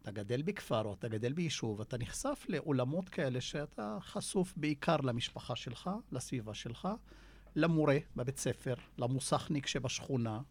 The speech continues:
אולי לאיזה רופא במשפחה, אולי עורך דין, אם כבר, וזה בעצם הרול מודל שלך." אז אתה לא חושב על הייטק, מדע, מחקר, מו"פ, כל מה שנגזר מכך.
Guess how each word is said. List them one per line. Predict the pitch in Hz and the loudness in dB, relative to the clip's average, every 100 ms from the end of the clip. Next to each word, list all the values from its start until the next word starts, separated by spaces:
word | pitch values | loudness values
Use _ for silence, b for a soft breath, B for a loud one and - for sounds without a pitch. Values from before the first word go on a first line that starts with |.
| - | -4
אולי | 143 196 | 0 2
לאיזה | 214 185 160 | 2 2 2
רופא | 170 143 202 | 2 2 2
במשפחה, | 185 156 139 - 139 139 117 | 4 2 0 -4 -4 0 2
אולי | 127 135 | 4 4
עורך | 165 156 156 | 4 2 0
דין, | 143 269 214 170 B B B | 0 2 2 2 B B B
אם | - 147 | 2 2
כבר, | - 135 131 139 b b b - | 4 4 4 0 b b b -4
וזה | 165 370 | 0 4
בעצם | 370 - 330 | 4 4 4
הרול | 294 254 | 8 8
מודל | 240 247 165 | 8 6 4
שלך." | 117 - - 117 - - | 2 -2 -4 -8 -10 -8
אז | |
אתה | - | 0
לא | 143 | 2
חושב | 160 185 170 131 | 4 2 4 2
על | 113 101 - | 0 -2 -4
הייטק, | 117 113 110 117 110 107 - | 0 0 0 0 -2 -2 -4
מדע, | 107 104 110 107 | -2 0 0 2
מחקר, | 107 110 - - 131 117 110 107 B B - | 0 -2 -6 2 4 6 2 -2 B B 4
מו"פ, | 139 147 139 - - | 10 10 8 -2 -2
כל | 143 131 | 2 4
מה | 135 | 4
שנגזר | - 127 117 120 123 123 120 | 2 2 2 2 4 4 4
מכך. | 117 | 2